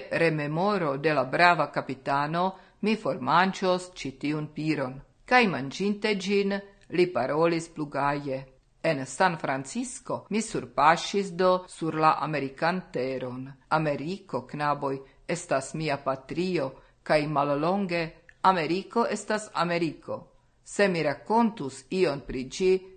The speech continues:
certe vi ne kredus tion al mi. Tiel granda kaj aparta lando ĝi estas.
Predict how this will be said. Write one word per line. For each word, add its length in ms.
certe 500
vi 120
ne 180
kredus 560
tion 300
al 240
mi. 380
Tiel 320
granda 600
kaj 280
aparta 600
lando 420
ĝi 240
estas. 640